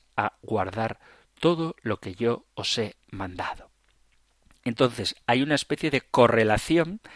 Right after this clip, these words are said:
entre el Padre que envía a Cristo y Cristo que envía a los apóstoles. Hay una continuidad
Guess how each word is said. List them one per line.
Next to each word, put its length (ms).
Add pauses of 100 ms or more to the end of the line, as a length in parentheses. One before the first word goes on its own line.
(400)
entre 440 (100)
el 180
Padre 480 (100)
que 120
envía 460
a 120
Cristo 540 (420)
y 80
Cristo 460
que 100
envía 500
a 100
los 280 (180)
apóstoles. 800
Hay 160
una 240 (240)
continuidad 1000